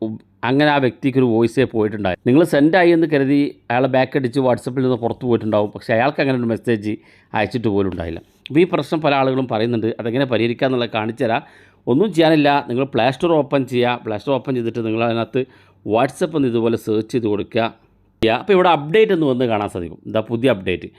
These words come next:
ഈ അപ്ഡേറ്റ് എന്ന് കാണുന്ന ഭാഗത്ത് ക്ലിക്ക് ചെയ്ത് കൊടുക്കുക. നിങ്ങളുടെ WhatsApp ഒന്ന് അപ്ഡേറ്റ് ചെയ്യുക. ഇനി അപ്ഡേറ്റ് കിട്ടാത്ത ആളുകളുണ്ടെങ്കിൽ, ആ, വരുന്ന ദിവസങ്ങളായിട്ട്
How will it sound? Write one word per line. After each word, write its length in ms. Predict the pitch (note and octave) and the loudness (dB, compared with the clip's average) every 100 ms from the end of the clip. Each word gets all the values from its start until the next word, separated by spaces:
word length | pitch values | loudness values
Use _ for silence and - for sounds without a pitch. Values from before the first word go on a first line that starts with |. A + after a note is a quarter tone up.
| _ _ _ - | _ _ _ -4
ഈ 80 | A3 D#3 | 0 0
അപ്ഡേറ്റ് 300 | D#3 D3+ G3+ F3 | 0 0 2 2
എന്ന് 100 | D#3 | 0
കാണുന്ന 220 | B2+ A#2+ | 0 0
ഭാഗത്ത് 400 | B2 G#2+ G#2 A2 A#2+ | 0 0 0 -4 -6
ക്ലിക്ക് 220 | A2 G2+ - | -6 -4 0
ചെയ്ത് 140 | B2+ A2 | 2 2
കൊടുക്കുക. 320 | F#2+ - G#2+ G#2+ | -2 -2 -4 -4
നിങ്ങളുടെ 320 | G#2 G#2+ C#3+ D#3+ A2+ | -6 -2 0 0 2
WhatsApp 400 | A2+ C3+ - D#3+ | 0 0 -4 -6
ഒന്ന് 100 | A#2 | -4
അപ്ഡേറ്റ് 340 | F#2+ F2+ G#2 G2 | -6 -2 -4 -2
ചെയ്യുക. 200 | F2+ F#2 - | -6 -8 -6
ഇനി 120 | A#2+ C#3 | -2 -2
അപ്ഡേറ്റ് 360 | B2+ E3+ F#3 F3+ | 0 0 2 0
കിട്ടാത്ത 380 | D#3+ - F#3 F3+ E3 | -2 0 0 2 2
ആളുകളുണ്ടെങ്കിൽ, 600 | C#3 C#3 C#3 A2 G2 C3+ G#3 - _ _ _ - | 2 2 0 -2 0 0 -2 -6 _ _ _ -2
ആ, 60 | A#2 A#2+ | 0 2
വരുന്ന 240 | C#3+ F#3 | 2 2
ദിവസങ്ങളായിട്ട് 600 | E3+ C3+ A#2+ B2+ A#2+ A2 | 2 0 0 -2 0 -2